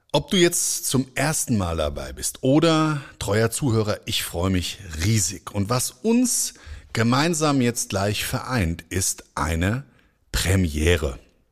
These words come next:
In dem Podcast Todesursache gibt es eine neue Serie, die wir jetzt gleich gemeinsam starten. Und die wird unter dem Titel laufen, Tatorte des Lebens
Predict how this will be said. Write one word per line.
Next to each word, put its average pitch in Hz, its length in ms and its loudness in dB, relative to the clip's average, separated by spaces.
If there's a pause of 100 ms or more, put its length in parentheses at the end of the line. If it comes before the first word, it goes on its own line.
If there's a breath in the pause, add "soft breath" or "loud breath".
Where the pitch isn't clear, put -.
(580 soft breath)
In 120 120 6
dem 185 120 6
Podcast 151 600 0
Todesursache 117 680 2
gibt 113 220 -4
es - 220 -6
eine 110 300 0
neue 95 360 0
Serie, 101 540 2
die 92 180 0
wir 147 140 2
jetzt - 220 0
gleich 107 280 -4
gemeinsam 90 480 0
starten. 98 520 0 (680 loud breath)
Und 117 140 2
die 143 100 4
wird 208 160 4
unter 180 200 2
dem 135 200 2
Titel 151 240 0
laufen, 110 760 2 (140)
Tatorte 117 800 0
des 92 180 0
Lebens 95 800 2